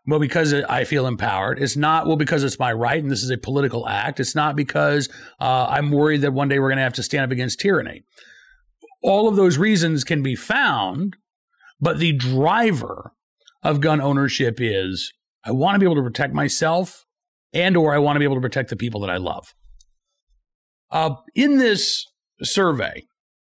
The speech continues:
uh, they talk a lot about gun culture two point oh, which, uh, uh, Kelly says is very different than gun culture one point oh. She said, "It used to be that guns were owned primarily for hunting and recreation.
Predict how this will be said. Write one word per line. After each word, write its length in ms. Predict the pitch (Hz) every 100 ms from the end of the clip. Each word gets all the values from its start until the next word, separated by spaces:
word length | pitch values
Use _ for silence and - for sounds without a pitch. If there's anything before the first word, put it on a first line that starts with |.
| _ _ _ _ _ _ _ _ - -
uh, 240 | 143 135
they 120 | 139 170
talk 220 | 202 196
a 60 |
lot 160 | 180 180
about 200 | 170 139
gun 220 | 165 185
culture 360 | 170 180 147 143
two 200 | - 180
point 340 | 143 151 127
oh, 360 | 123 113 80 - _ _ _ _ _ _ _ _ _ _ _ _
which, 300 | 175 165 -
uh, 220 | 160 143 127
uh, 100 | 156
Kelly 340 | - 214 208
says 400 | 185 175 165 156
is 140 | 156 131
very 200 | 170 165
different 680 | 127 190 208 139 - - - _ _ _ _ _ _ _ _
than 720 | 135 151 151 151 147 147 139 165
gun 200 | 180 165
culture 320 | 170 151 156
one 240 | 147 180
point 280 | 139 135 101
oh. 120 | 90
She 140 | - -
said, 160 | 165
"It 100 | 160
used 260 | 160 240 240
to 40 |
be 100 | 208
that 100 | 180
guns 240 | 160 170 156
were 160 | 160
owned 180 | 151 156
primarily 460 | 143 147 147 151 147
for 140 | -
hunting 220 | 117 139
and 80 | 135
recreation. 800 | 117 107 131 165 202 - 110